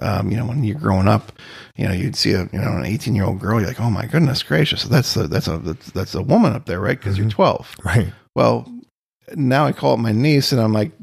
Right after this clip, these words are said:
Speaker 1: "We'll talk. We,
Speaker 2: Right.
Speaker 1: we, we got lots to talk about."
Speaker 2: Yeah.
Speaker 1: And so, and that's not put anyone down. That's just, I think, life is so funny that way where,
Speaker 2: Yeah.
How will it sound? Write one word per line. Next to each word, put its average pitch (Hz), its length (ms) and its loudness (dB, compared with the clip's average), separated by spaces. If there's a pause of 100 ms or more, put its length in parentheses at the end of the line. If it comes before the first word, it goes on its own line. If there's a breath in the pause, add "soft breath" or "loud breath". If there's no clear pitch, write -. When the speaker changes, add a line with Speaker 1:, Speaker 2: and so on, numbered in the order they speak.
(600)
Speaker 1:
"We'll 147 140 -2
talk. - 480 -4
We, - 140 0
Speaker 2:
Right. 123 260 4
Speaker 1:
we, 131 140 0
we 135 80 2
got 120 100 2
lots 123 160 2
to 139 80 -10
talk 104 200 -2
about." 92 360 -4
Speaker 2:
Yeah. 117 140 4
Speaker 1:
And 113 100 -2
so, 117 320 -2 (400 soft breath)
and 135 100 -6
that's 127 160 -2
not 123 220 -2
put 127 120 0
anyone 107 360 2
down. 151 260 2
That's 117 140 2
just, 117 140 -2
I 101 80 -2
think, 98 160 -6 (460)
life 123 480 -2 (300)
is 107 180 -6
so 113 560 2
funny 131 300 2
that 95 200 -2
way 101 220 -2
where, 101 180 2
Speaker 2:
Yeah. 87 120 0